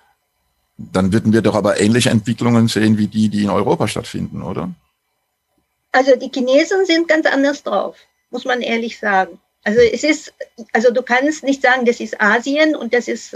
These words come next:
Speaker 2: äh, äh, Europa und das ist der Westen.
Speaker 1: Mhm.
Speaker 2: Also das ist was komplett anderes.
Speaker 1: Mhm.
Speaker 2: Was nämlich in diesem Toyota-Produktionssystem oder im Lean oder in der Knowledge Creating Company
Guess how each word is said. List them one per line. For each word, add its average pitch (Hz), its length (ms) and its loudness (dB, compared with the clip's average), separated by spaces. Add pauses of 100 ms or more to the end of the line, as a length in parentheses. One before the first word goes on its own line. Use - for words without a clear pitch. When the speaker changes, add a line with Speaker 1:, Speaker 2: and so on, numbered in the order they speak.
(100)
Speaker 2:
äh, 202 460 2
äh, 180 80 -4
Europa 233 720 2
und 208 280 -8
das 214 140 -6
ist - 200 -10
der 190 140 0
Westen. 269 520 -4 (200)
Speaker 1:
Mhm. 123 300 -2 (140)
Speaker 2:
Also 220 200 0
das 262 160 2
ist 277 340 -4 (160)
was 254 200 -2
komplett 254 480 0
anderes. 208 540 -6 (360)
Speaker 1:
Mhm. - 80 -4
Speaker 2:
Was 254 200 2
nämlich 269 400 0
in 247 160 -6
diesem 247 300 -2
Toyota-Produktionssystem 247 1300 0
oder 208 200 -2
im 208 120 -2
Lean 294 360 4
oder 202 160 -2
in 202 100 -4
der 202 100 -4
Knowledge 220 420 0
Creating 214 500 0
Company 262 600 0